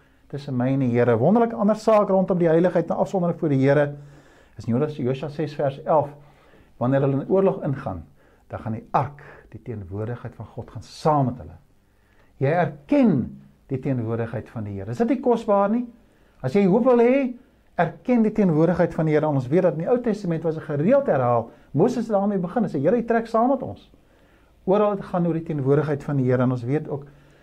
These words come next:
in Matteus agentwintig vers, die laaste vers daarso, vers dertig, dink vers agentwintig, ja, die laaste gedeelte van vers agentwintig sê ook,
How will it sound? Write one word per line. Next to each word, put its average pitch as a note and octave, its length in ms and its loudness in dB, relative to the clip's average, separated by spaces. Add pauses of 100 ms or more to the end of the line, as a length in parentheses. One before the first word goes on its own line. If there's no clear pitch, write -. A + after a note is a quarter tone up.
(160)
in A#2+ 100 -4
Matteus A#2+ 380 -4
agentwintig C#3 480 -6
vers, B2+ 180 -4
die A#2 100 -2
laaste E3 460 0
vers C#3+ 360 2
daarso, A2 420 -4 (580)
vers A2+ 280 -6
dertig, A#2 360 -2 (180)
dink B2 240 -2
vers C3+ 260 -4
agentwintig, B2+ 480 -6
ja, G#2+ 180 -4
die G2+ 140 -8
laaste A#2 320 -2
gedeelte B2+ 300 -6
van A#2 140 -10
vers A2+ 120 -10
agentwintig A2+ 360 -8
sê G#3 240 2
ook, B2 100 -2